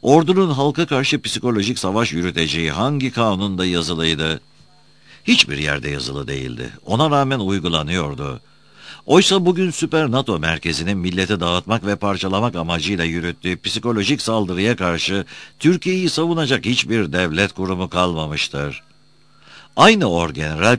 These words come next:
psikolojik savaş ve kontur gerilla harekatı açısından bölge etütlerinin hazırlanmasını da emrediyordu.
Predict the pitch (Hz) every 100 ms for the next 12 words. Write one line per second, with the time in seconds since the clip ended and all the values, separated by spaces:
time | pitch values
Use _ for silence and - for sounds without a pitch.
0 | - - 147 151 151 151 - 147 151 131
1 | 135 131 147 135 151 120 117 131 127 92
2 | 82 92 87 87 87 101 82 82 82 80
3 | 76 98 101 - - 98 143 151 180 -
4 | 160 156 156 151 147 139 139 131 127 123
5 | 113 110 113 95 90 87 80 85 80 80
6 | 80